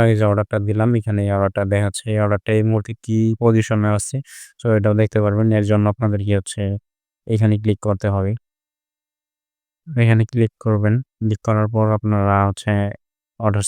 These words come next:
সামারি এই অপশনে ক্লিক করার পর এখানে টোটাল ডিটেলসটা আর কি দেখতে পারবেন। So, everyone, যদি ভিডিওটা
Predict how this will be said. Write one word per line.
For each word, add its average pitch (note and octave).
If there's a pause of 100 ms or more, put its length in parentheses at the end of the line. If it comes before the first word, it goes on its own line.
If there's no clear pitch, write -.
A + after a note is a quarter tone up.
সামারি G#2+ (120)
এই A2
অপশনে G#2+
ক্লিক G#2+
করার G#2+
পর A#2+ (120)
এখানে G2+ (580)
টোটাল G#2+ (100)
ডিটেলসটা G#2+
আর G2
কি G#2+
দেখতে G2
পারবেন। F#2+ (540)
So, -
everyone, A#2+
যদি B2 (100)
ভিডিওটা A#2+